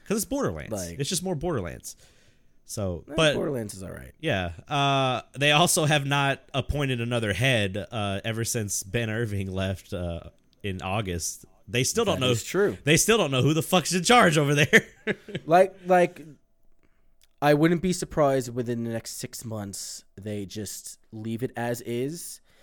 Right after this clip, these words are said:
Speaker 2: and there'll be a few people that jump in
Speaker 1: Mm-hmm.
Speaker 2: just for old time's sake, play a
Speaker 1: Revolving
Speaker 2: few
Speaker 1: door.
Speaker 2: hours, and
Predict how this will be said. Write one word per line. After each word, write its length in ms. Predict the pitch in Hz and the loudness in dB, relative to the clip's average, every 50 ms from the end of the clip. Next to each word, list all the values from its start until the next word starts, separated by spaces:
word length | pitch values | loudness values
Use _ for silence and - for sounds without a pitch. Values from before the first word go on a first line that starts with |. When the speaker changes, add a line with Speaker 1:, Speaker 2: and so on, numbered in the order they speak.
| _ - - - - _ _ | _ -20 -20 -20 -20 _ _
Speaker 2:
and 580 | 117 117 113 113 113 113 113 110 113 113 104 | -6 -4 -4 -2 -4 -4 -4 -4 -6 -8 -6
there'll 180 | 101 117 113 110 | -4 -4 -4 -2
be 140 | 107 117 120 | -2 -2 -4
a 40 | 117 | -4
few 280 | 110 - - 135 135 127 | -4 -6 -4 -4 -4 -4
people 300 | - - 139 - 139 131 | -2 -6 -4 -2 -2 -2
that 120 | 131 127 | -2 -2
jump 300 | 107 104 123 120 123 117 | -2 -2 -4 -4 -2 -2
in 320 | 123 117 113 120 120 135 - _ _ _ _ _ - | -4 -4 -4 -4 -8 -10 -14 _ _ _ _ _ -10
Speaker 1:
Mm-hmm. 200 | 90 87 87 90 | -8 -8 -6 -6
Speaker 2:
just 400 | 85 85 85 - - - - - - _ _ _ _ _ _ _ _ - | -6 -6 -6 -8 -12 -14 -16 -20 -20 _ _ _ _ _ _ _ _ -18
for 220 | - - 113 - _ | -12 -10 -10 -10 _
old 200 | 104 107 113 - | -8 -8 -8 -8
time's 280 | - 120 117 113 110 | -6 -6 -6 -6 -8
sake, 300 | - - 117 110 117 - | -8 -8 -6 -6 -6 -6
play 80 | - 113 | -4 -2
a 60 | 113 | -2
Speaker 1:
Revolving 380 | 104 120 123 131 123 113 127 123 | 0 2 2 2 2 2 0 0
Speaker 2:
few 60 | 117 | 2
Speaker 1:
door. 260 | 120 113 101 95 92 92 | 0 0 2 2 0 0
Speaker 2:
hours, 200 | 95 98 92 - | -2 -2 -4 -8
and 300 | 120 113 117 113 117 | -10 -10 -10 -10 -10